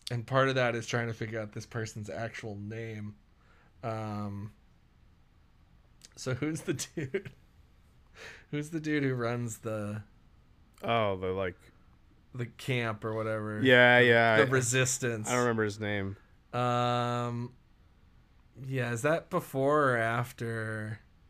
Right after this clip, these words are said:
Speaker 1: Yeah, here we go. I'm re-, I'm, like, rereading this Wikipedia.
Speaker 2: <clears throat>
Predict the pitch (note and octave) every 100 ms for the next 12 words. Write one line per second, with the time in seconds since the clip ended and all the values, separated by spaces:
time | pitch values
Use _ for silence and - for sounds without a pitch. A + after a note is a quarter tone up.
0 | _ - - _ _ - _ - - -
1 | - - - - - - - G2+ G2+ -
2 | D3+ A2 F2 D#2 D#2+ D#2 A#2 A#2+ A#2+ G2
3 | A2+ A2 A2 G#2+ G#2 G#2 G#2 G2+ G#2 A2
4 | A2 B2 - A2+ A2+ A#2+ - A#2 A#2 A#2
5 | A#2 A#2 -